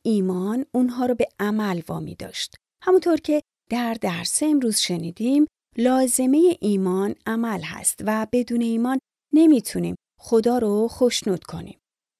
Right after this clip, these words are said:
خب، به پایان درس عالی دیگه‌ای از کلام خدا رسیدیم. ایمان داریم که شما با درس امروز برکت گرفتید و در ایمانتون تشویق شدید.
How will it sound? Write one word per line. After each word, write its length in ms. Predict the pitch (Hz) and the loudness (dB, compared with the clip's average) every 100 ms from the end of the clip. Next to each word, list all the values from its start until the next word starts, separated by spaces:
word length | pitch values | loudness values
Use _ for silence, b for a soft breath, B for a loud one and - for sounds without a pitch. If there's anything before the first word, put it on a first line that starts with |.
| _ | _
خب، 300 | - 285 285 254 | 0 2 4 4
به 120 | 214 | 2
پایان 600 | 220 180 180 202 214 220 | 2 0 0 0 0 -2
درس 480 | 214 185 185 - 262 | -4 -6 -4 -2 2
عالی 560 | 247 190 190 220 233 | 2 0 0 2 2
دیگه‌ای 540 | 226 226 220 262 285 254 | 2 -2 -2 -2 0 -2
از 400 | 220 220 220 - | -2 -2 -2 -4
کلام 680 | - 208 180 175 185 196 | -4 -4 -2 -2 -2 -2
خدا 380 | 220 - 233 208 | -4 -2 0 0
رسیدیم. 560 | - - - - - - _ _ - | -2 -2 -2 -4 -10 -14 _ _ -2
ایمان 260 | 233 226 220 | 0 0 0
داریم 260 | 220 220 | -2 -4
که 180 | 214 262 - _ - | 0 -2 -2 _ -8
شما 300 | - 254 247 | -2 2 2
با 120 | 220 | 0
درس 460 | 185 185 202 - - | 0 -2 -4 -2 -2
امروز 480 | 262 214 214 220 - | 0 -2 -2 -2 -4
برکت 520 | 196 175 170 190 202 | -6 -6 -8 -10 -8
گرفتید 520 | - 262 285 - 311 311 _ _ - | -2 -2 -2 -2 -2 -2 _ _ -6
و 260 | 208 240 247 | -2 -2 -2
در 280 | 226 220 - | -2 -2 -4
ایمانتون 720 | - 185 175 185 208 - 240 247 | 0 0 2 -2 -4 -4 -2 -2
تشویق 500 | 247 202 - 190 - | -4 -4 -2 -4 -4
شدید. 460 | - - - - | -8 -8 -12 -20